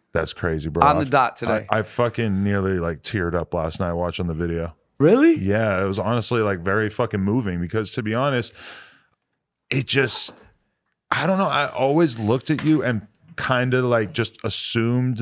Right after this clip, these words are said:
Speaker 1: that you really were the thing that you were projecting
Speaker 2: Yeah.
Speaker 1: to be.
Speaker 2: Yeah.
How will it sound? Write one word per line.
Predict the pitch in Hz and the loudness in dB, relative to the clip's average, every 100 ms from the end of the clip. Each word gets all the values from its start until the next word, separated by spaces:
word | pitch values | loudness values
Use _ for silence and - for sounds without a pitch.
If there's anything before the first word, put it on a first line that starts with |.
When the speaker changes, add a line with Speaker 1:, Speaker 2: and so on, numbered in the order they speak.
| 101 | 0
Speaker 1:
that | 113 90 | 0 0
you | 98 110 110 104 | -2 0 0 0
really | 107 110 104 | 0 0 0
were | 92 90 98 110 117 127 _ _ - | -2 0 0 2 0 -2 _ _ -4
the | 107 | -2
thing | 110 107 101 | 0 0 2
that | 101 | 0
you | 98 107 | 0 0
were | 101 92 92 _ _ | 0 0 -4 _ _
projecting | 120 95 98 87 123 120 131 | -4 -2 -4 -4 -4 -4 -2
Speaker 2:
Yeah. | 127 123 | -2 0
Speaker 1:
to | |
be. | 104 104 127 139 - | 0 0 0 -4 -4
Speaker 2:
Yeah. | 131 | -2